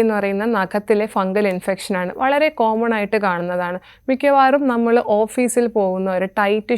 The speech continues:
ഷൂസ് ധരിക്കുന്നവർ അല്ലെങ്കിൽ വീട്ടുജോലികൾ ചെയ്യുന്ന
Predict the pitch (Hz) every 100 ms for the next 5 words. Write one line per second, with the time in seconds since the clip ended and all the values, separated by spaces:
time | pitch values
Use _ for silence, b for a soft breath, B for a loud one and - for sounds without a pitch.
0 | - 208 202 202 196 185 180 190 190 180
1 | 185 B B - 220 226 220 208 220 208
2 | 220 220 240 208 202 202 208 208 196 185